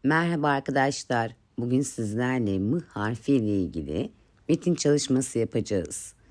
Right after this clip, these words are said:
Ben cümleleri okuduktan sonra sizler de tekrar edin. Birkaç kere video dinledikten sonra defterinize yazmayı da unutmayın. Haydi o zaman başlayalım.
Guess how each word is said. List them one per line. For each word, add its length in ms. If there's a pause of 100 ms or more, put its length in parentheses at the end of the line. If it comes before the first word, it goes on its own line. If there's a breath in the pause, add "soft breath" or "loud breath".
(380 soft breath)
Ben 220
cümleleri 380
okuduktan 580
sonra 300
sizler 460
de 60
tekrar 520
edin. 320 (420)
Birkaç 480
kere 240
video 280
dinledikten 600
sonra 300
defterinize 540
yazmayı 480
da 80
unutmayın. 600 (640)
Haydi 320
o 60
zaman 380 (180)
başlayalım. 720